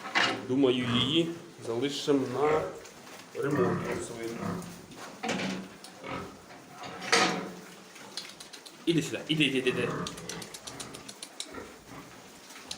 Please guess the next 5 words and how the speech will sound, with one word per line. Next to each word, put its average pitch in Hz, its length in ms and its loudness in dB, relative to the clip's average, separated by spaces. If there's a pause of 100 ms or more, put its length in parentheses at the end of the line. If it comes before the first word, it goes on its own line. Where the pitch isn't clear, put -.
(540)
Машка, - 280 0
Машка, 113 300 0
Машка. - 260 -4 (1080)
От 131 120 0
така 120 400 0